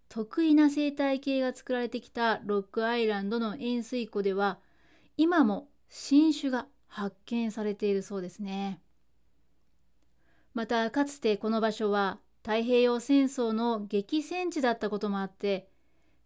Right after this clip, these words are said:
撃墜されて海底で眠るゼロ戦であったり、沈没した軍用船をダイビングで見ることもできるそうです。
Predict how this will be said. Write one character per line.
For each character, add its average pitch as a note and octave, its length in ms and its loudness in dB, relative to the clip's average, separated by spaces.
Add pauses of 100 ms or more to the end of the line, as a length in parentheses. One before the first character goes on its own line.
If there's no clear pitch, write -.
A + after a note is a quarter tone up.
撃 A#3 240 -4
墜 C#4+ 240 -2
さ C#4+ 120 0
れ C#4 160 2
て C4+ 300 -2
海 C4 240 -4
底 C4+ 140 -4
で B3+ 200 0
眠 A#3+ 340 -2
る B3 160 -2
ゼ G3+ 120 0
ロ G#3+ 160 -2
戦 A3 260 -6
で A3 140 -2
あ A#3 40 -4
っ A3+ 80 -12
た A3 120 -6
り、 A3 240 -2 (600)
沈 B3 240 -2
没 A#3 320 -4
し - 80 -14
た A3 320 -2
軍 B3 320 0
用 C#4 180 4
船 C4+ 400 2
を C#4 200 4
ダ A3+ 260 -2
イ B3 80 2
ビ A3 160 0
ン G3+ 80 -2
グ G3 100 -2
で B3 180 2
見 B3 140 -2
る B3+ 120 -2
こ B3+ 140 -6
と B3 120 -2
も C4+ 220 2
で F#3 100 -6
き F#3+ 140 -6
る F#3 100 -4
そ F#3+ 160 -8
う F#3 60 -6
で F#3+ 120 -6
す。 - 220 -14